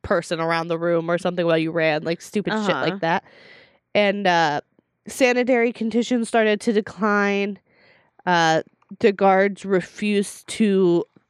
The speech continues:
Speaker 1: allow some prisoners to urinate. So the guards were like, "You can't use the bathroom, basically.
Speaker 2: Mm-hmm.
Speaker 1: Here's a bucket." So they
Speaker 2: Yeah.
Speaker 1: peed and pooped in a bucket, basically. And then the guards were like, "Nope, you can't empty out the bucket."
Speaker 2: Ugh.
Speaker 1: And so,
Speaker 2: Gross.
Speaker 1: uh, mattress,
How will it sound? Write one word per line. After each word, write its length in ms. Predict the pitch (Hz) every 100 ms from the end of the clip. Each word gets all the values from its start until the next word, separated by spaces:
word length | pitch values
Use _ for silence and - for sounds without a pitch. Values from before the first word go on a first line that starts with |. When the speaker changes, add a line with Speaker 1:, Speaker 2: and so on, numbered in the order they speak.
| _ 208
Speaker 1:
allow 440 | 220 202 175 180
some 240 | - 196
prisoners 400 | 196 190 185 180
to 140 | - 202
urinate. 500 | 175 175 180 180 - -
So 100 | 226
the 120 | 226
guards 360 | 226 254 254
were 100 | 247
like, 260 | 226 208 -
"You 100 | 208
can't 280 | - 208 -
use 160 | 165
the 80 | 165
bathroom, 360 | 160 143 - 147
basically. 440 | 175 180 262 269
Speaker 2:
Mm-hmm. 100 | 214
Speaker 1:
Here's 240 | 185 190 185
a 80 | 170
bucket." 540 | 160 143 - 123 -
So 140 | 202
they 120 | 185 -
Speaker 2:
Yeah. 380 | 214 160 139
Speaker 1:
peed 40 | 143
and 140 | 170
pooped 260 | - 185 175
in 80 | 165
a 40 |
bucket, 400 | 170 165 165 165
basically. 460 | 156 165 - 165 - - - -
And 180 | 202 208
then 80 | 196
the 80 |
guards 300 | 190 190 190
were 80 | 202
like, 160 | 180 - -
"Nope, 240 | 226 233 208
you 80 |
can't 220 | - 208 -
empty 280 | 165 165
out 140 | 160 -
the 60 |
bucket." 380 | 165 170 175 - _ _ -
Speaker 2:
Ugh. 460 | 220 214 208 156 131 135 160 - - - - - - - -
Speaker 1:
And 180 | 254 240
so, 400 | - 262 240 208
Speaker 2:
Gross. 360 | - - - - - 214
Speaker 1:
uh, 220 | 202 185
mattress, 800 | 208 208 220 - 254 240 -